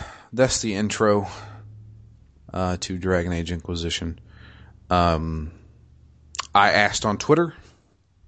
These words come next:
to, uh, respond with, uh, what your character is. Uh, had a few. Uh, Mookie's Groove says he's a Qunari mage.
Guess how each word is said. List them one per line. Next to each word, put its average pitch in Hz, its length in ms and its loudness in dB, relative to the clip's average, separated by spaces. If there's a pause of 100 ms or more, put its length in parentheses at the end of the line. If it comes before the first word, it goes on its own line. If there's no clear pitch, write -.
(160)
to, 113 300 0
uh, 98 400 4 (840)
respond 104 520 2
with, 101 240 2
uh, 98 180 4
what 123 260 2
your 135 160 2
character 139 720 0 (300)
is. 160 440 -4 (720)
Uh, 98 140 -2
had 104 140 0
a 98 40 0
few. 117 460 -2
Uh, 90 540 -2 (1160)
Mookie's 139 380 6
Groove 160 640 6 (140)
says 117 260 -2
he's 107 120 -2
a 98 40 -12
Qunari 117 440 4
mage. 131 580 2